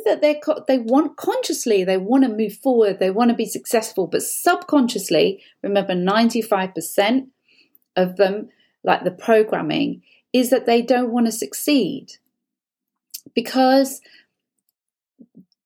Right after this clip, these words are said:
if they succeed, then they can't be the scapegoat.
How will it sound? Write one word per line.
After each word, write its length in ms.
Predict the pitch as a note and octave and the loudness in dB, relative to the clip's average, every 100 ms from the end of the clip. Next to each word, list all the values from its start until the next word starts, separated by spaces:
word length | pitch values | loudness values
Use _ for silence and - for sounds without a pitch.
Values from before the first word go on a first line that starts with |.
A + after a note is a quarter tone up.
| _ _ _ | _ _ _
if 180 | B3+ C4+ | 0 2
they 220 | E4 F4+ | 2 2
succeed, 960 | F4 - - E4+ D#4+ G#3 D3+ - - - - | 0 -6 -2 2 2 2 0 -4 -8 -12 -16
then 640 | B3 F#3+ B3 B3+ B3 A#3+ - | -20 -2 0 2 0 -2 -2
they 100 | A#3+ | -2
can't 400 | - C4 A#3+ - | 0 0 0 0
be 140 | A#3 | 0
the 100 | G#3 | 0
scapegoat. 760 | G3 C#4+ D#4 D#4 F3+ C3+ - | 0 2 2 2 -4 -4 -6